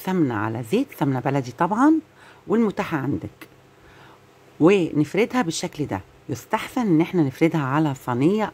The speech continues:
او ترابيزه كبيره علشان تفرديها كويس وتبقى سهله معاكي جدًا. كل ما تسيبيها مرتاحه هتفرد معاكي اكتر. هنضيف هنا ال-، الحشوه بتاعتنا بعد ما نكون تنينا الفطيره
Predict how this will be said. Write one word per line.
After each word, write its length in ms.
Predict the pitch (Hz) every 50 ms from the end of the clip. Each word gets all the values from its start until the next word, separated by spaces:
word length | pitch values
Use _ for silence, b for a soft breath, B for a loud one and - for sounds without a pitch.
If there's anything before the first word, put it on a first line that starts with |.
| -
او 360 | - 165 180 175 147 127 120 117 _ _ - -
ترابيزه 480 | - 123 123 120 123 156 160 - 165 - -
كبيره 280 | 131 131 190 254 277 285
علشان 560 | 269 214 156 127 131 - - 190 214 226 185
تفرديها 420 | - 156 - - 143 135 190 202 196
كويس 400 | - - 185 202 254 254 - -
وتبقى 260 | - - - - -
سهله 260 | - 196 190 180 180
معاكي 260 | 165 160 170 - 175
جدًا. 360 | 135 - 110 90 - - 101 101 - B B B B B B B
كل 200 | - 190 196 190
ما 80 | 180 170
تسيبيها 340 | 156 - 165 143 185 214 214
مرتاحه 560 | 214 202 - - - 254 254 - 311 339 381 - b b b b b b
هتفرد 540 | 151 151 - 175 170 160 - - 156 156 -
معاكي 280 | 143 127 143 147 - -
اكتر. 380 | - 120 - - - - 101 - - B B B B B B B
هنضيف 560 | - 139 147 147 135 190 233 - - - - -
هنا 300 | 165 151 123 110 110 107 - b b b b b b b -
ال-، 560 | 127 127 127 123 123 123 117 117 117 117 113 123
الحشوه 380 | 120 - - 170 165 - 190 - -
بتاعتنا 440 | - 156 175 202 202 - 254 277 339 - _ b b b b b -
بعد 320 | - 165 160 156 135 -
ما 120 | 127 127 120
نكون 340 | 127 131 - 180 175 160 156
تنينا 500 | - 135 139 165 180 151 127 117 - -
الفطيره 680 | 120 120 - - 135 - - 190 226 254 302 370